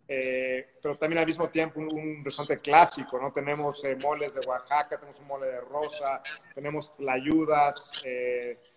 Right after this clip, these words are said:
tenemos aguachiles, ceviches. Yo queríamos ser un, un restaurante mexicano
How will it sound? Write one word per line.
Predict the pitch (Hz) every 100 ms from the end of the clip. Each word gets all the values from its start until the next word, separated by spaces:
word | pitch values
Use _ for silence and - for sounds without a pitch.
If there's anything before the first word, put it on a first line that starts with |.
| _ _
tenemos | 135 147 143
aguachiles, | 139 123 123 - 165 165 151 147 139 - -
ceviches. | - - 127 139 156 156 151 147 - - _ -
Yo | 202
queríamos | 196 214
ser | 190 202
un, | 208
un | 190
restaurante | 190 - 185 190
mexicano | 165 - 135 156 156 165 165 160 156